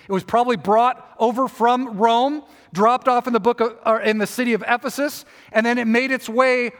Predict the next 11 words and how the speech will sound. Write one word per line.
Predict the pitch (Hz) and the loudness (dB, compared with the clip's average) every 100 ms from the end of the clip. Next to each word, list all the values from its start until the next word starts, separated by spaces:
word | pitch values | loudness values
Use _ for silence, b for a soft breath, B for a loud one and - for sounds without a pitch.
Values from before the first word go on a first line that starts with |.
| - | -2
around | 226 226 226 233 233 - | 0 2 2 0 -4 -6
the | 220 | -8
seven | - 269 262 254 | -2 0 2 0
churches. | - 254 233 - 95 - - _ b b b b | 0 -2 -2 -6 -12 -16 -20 _ b b b b
Ephesus, | 214 220 233 247 240 - - | -4 -4 -4 -4 -4 -6 -14
Smyrna, | - 214 226 226 233 226 233 | -8 -2 0 2 0 -2 -4
Pergamum, | 240 226 226 220 214 214 | -2 0 0 0 -2 -6
Thyatira, | - 220 208 - 226 220 220 214 B B | -2 -2 -2 -4 -2 2 0 -2 B B
Sardis, | - 233 220 220 220 | -2 0 2 0 -4
Philadelphia, | - 214 202 214 214 - 220 214 - B B | -2 0 2 2 0 0 0 0 -4 B B
Laodicea. | 202 220 214 190 - 208 175 | 0 2 0 -2 -4 -4 -6